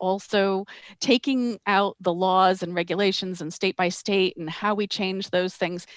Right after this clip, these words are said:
That's really sometimes tough, um, at least from my perspective. That's not something that I can do as an individual. But what I can do through our company is kind of help,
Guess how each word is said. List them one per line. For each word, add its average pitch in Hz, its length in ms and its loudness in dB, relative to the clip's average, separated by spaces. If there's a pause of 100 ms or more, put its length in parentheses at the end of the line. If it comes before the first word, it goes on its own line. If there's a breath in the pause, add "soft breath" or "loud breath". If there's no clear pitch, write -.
(120)
That's 220 180 4
really 202 520 4
sometimes 190 500 -4
tough, - 440 -2
um, 180 300 -4
at 202 140 0
least 226 300 0
from 185 160 -2
my 202 180 4
perspective. 170 560 -4
That's 180 240 -4
not 190 180 -4
something 196 360 -6
that 175 160 -6 (400 loud breath)
I 190 160 2
can 196 240 -6
do 180 180 -2
as 170 180 -2
an 160 100 -6
individual. 185 800 -4 (220 loud breath)
But - 140 -4
what 185 160 0
I 190 80 0
can 320 420 -2
do 185 400 -2
through 185 200 -6
our 180 120 -2
company 190 460 -6
is 175 160 -6
kind 190 160 -8
of 180 100 -8
help, 226 480 -4